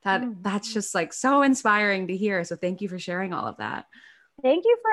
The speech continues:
Speaker 2: asking that, because I think it's really important,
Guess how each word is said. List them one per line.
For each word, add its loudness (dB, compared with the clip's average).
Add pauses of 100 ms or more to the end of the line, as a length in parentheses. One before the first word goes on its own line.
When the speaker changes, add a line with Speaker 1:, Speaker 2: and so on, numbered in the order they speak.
Speaker 2:
asking -2
that, -2
because -8
I -2
think -8
it's -8
really -4
important, -10